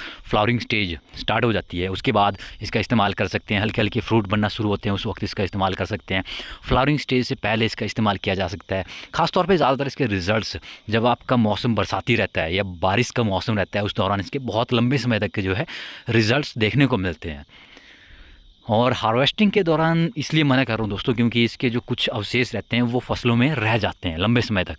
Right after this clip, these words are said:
क्योंकि ये अंतर्वाही फंगिसाइड है यानी कि सिस्टमिक इंसेक्ट फंगिसाइड है, तो वो फसलों के अंदर इसके कुछ अवशेष रह जाते हैं जो कि हम हार्वेस्ट करते हैं और बाज़ार में जो बिकने जाता है उसके बाद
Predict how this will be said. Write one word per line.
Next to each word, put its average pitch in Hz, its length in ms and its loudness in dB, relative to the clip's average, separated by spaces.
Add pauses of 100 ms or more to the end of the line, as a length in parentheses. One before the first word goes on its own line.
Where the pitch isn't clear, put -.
(320)
क्योंकि 156 260 2
ये 180 80 8
अंतर्वाही 123 580 2 (320)
फंगिसाइड 98 480 2
है 85 180 -6
यानी 107 200 0
कि 143 100 -2
सिस्टमिक 120 460 0
इंसेक्ट - 500 -4 (380)
फंगिसाइड 110 540 2
है, 82 140 -6 (180)
तो 135 80 2
वो 180 160 6 (460)
फसलों 185 280 2
के 190 100 2
अंदर 180 180 4
इसके 175 200 0
कुछ 156 200 -6
अवशेष 143 500 0
रह 117 120 4
जाते 101 260 -2
हैं 127 80 4
जो 120 180 6
कि 123 340 2 (800)
हम 117 160 4
हार्वेस्ट 101 420 0
करते 107 280 0
हैं 113 60 4
और 110 240 4
बाज़ार 98 400 2
में 123 100 4
जो 110 80 -2
बिकने 101 240 -2
जाता 101 280 0
है 101 40 2
उसके 104 200 -2
बाद 104 280 2